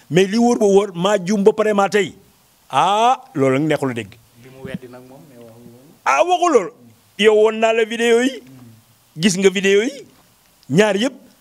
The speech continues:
Speaker 1: ak audio yi. Wolof nee na, weddi gis bokku ci. Loolu daal laa xam ni njuum na juum boo xam ni, ah, doy na waar. Doy na waar.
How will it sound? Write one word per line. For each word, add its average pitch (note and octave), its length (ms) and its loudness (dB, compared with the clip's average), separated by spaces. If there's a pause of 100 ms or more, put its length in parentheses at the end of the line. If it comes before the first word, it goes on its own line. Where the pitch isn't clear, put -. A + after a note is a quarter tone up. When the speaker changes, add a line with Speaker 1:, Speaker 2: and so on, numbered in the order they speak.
(120)
Speaker 1:
ak F#3+ 200 2
audio G3+ 200 0
yi. D4 260 0 (560)
Wolof F#3+ 300 2
nee G3+ 160 0
na, C3 160 -6 (440)
weddi F3 400 0
gis E3+ 160 -4
bokku F#3 220 2
ci. A4 100 -14 (760)
Loolu A3 240 2
daal F3+ 200 0 (680)
laa D#3+ 240 0
xam F#3+ 260 -4
ni D3 180 -2 (340)
njuum C#3+ 420 -4
na F#3 100 2
juum E3 320 -4
boo D3+ 160 0
xam D#3 220 -4
ni, F3+ 320 -2 (600)
ah, C4 300 0 (460)
doy D#3+ 180 0
na F#3+ 100 -2
waar. C3+ 140 -4 (580)
Doy E3 160 -2
na D3+ 80 -4
waar. G#2 160 -6